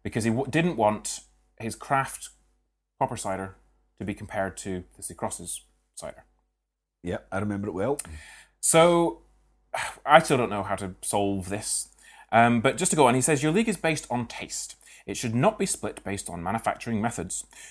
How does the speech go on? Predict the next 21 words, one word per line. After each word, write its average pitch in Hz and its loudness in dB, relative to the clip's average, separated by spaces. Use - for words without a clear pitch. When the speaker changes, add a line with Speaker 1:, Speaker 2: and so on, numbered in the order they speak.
Speaker 1:
You 110 0
could - 0
end 98 0
up 117 2
with 107 -4
several 190 2
tables, 92 -4
Camera 104 -4
Spec - 0
cider, 110 2
real 104 -2
cider, 110 2
possibly 110 -2
real 104 0
cider 127 -2
and 139 -6
perry 127 -2
before 170 -6
you 196 -4
know 185 -4
it. - -12